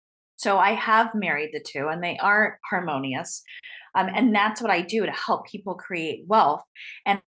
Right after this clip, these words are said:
I do that so passively so that they can help others as well, but so they can also live out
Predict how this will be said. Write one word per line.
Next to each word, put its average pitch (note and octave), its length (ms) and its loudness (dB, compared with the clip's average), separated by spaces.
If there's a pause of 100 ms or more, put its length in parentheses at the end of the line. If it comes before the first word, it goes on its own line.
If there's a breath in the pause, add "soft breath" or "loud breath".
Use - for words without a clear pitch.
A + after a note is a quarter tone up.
(220)
I F#3 300 0
do A3+ 300 -2
that D#3+ 600 2
so F#3+ 300 -4
passively F3+ 720 -2
so G3 220 -4
that F3+ 240 0
they G3+ 160 2
can G#3 160 -6
help F3 360 -2
others E3 360 -4
as E3+ 160 -8
well, F#3+ 420 4 (320 loud breath)
but G#3+ 160 0
so C4 160 2
they A3 240 2
can A3+ 320 -2
also G3 800 2
live F3 380 -4
out D#3+ 220 4